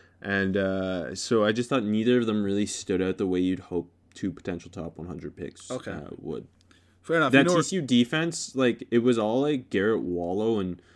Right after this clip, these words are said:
Speaker 1: their, their pass rusher, um, his name's, like, Hardman or Work Hard or something, <laughs> something like that. I can't remember his name, but yeah.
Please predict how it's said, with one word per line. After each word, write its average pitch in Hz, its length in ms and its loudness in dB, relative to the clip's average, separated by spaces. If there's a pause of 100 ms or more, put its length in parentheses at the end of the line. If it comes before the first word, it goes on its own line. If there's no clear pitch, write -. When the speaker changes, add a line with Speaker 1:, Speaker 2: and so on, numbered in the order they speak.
(200)
Speaker 1:
their, 95 120 -10 (160)
their 95 220 -2 (400)
pass - 360 -6 (200)
rusher, 101 580 -2
um, 82 340 -8 (420)
his - 120 -20
name's, 101 240 -8
like, 160 140 -8 (260)
Hardman 90 520 -6
or 85 200 -12 (100)
Work 98 300 -6
Hard 85 280 -6
or 87 60 -12
something, 98 540 -4
<laughs> - 500 -20 (240)
something 92 140 -6
like 90 160 -6
that. 78 220 -8 (100)
I - 480 -20
can't 104 160 -8
remember 90 240 -10
his 85 140 -6
name, - 140 -14 (680)
but 98 100 -2
yeah. - 140 -2